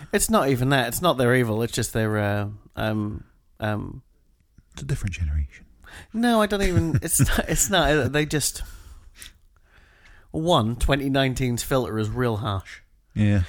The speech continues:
Speaker 1: It's a real fine mesh.
Speaker 2: Oh, yeah.
Speaker 1: <laughs>
Speaker 2: Yeah, tell
Speaker 1: I'm
Speaker 2: Danny Baker.
Speaker 1: Yeah, I'm,
Speaker 2: <laughs> Well,
Speaker 1: uh,
Speaker 2: that was a bit, nah, no.
Speaker 1: No, no, no,
Speaker 2: That
Speaker 1: I
Speaker 2: was
Speaker 1: mean,
Speaker 2: a mistake on his part. He's not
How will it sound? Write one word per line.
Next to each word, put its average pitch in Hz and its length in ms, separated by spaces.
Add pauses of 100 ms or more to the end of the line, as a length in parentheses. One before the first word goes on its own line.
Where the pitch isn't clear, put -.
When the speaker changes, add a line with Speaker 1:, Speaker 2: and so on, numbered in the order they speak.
(120)
Speaker 1:
It's - 100
a 151 40
real 160 240
fine 131 480
mesh. 120 320
Speaker 2:
Oh, - 300 (460)
yeah. 175 120
Speaker 1:
<laughs> - 40 (1800)
Speaker 2:
Yeah, 165 120 (220)
tell 135 200
Speaker 1:
I'm - 0
Speaker 2:
Danny 117 240
Baker. 113 380 (180)
Speaker 1:
Yeah, 143 160 (240)
I'm, 147 120 (220)
Speaker 2:
<laughs> - 160
Well, 131 420
Speaker 1:
uh, 120 40
Speaker 2:
that 117 160
was 98 120
a 90 40
bit, 87 160 (140)
nah, 52 300
no. 101 120
Speaker 1:
No, - 0
no, 403 200
no, 220 140
Speaker 2:
That 196 180
Speaker 1:
I 170 100
Speaker 2:
was 165 100
Speaker 1:
mean, 151 60
Speaker 2:
a - 20
mistake 110 380
on - 20
his 90 80
part. - 200
He's 95 200
not 87 180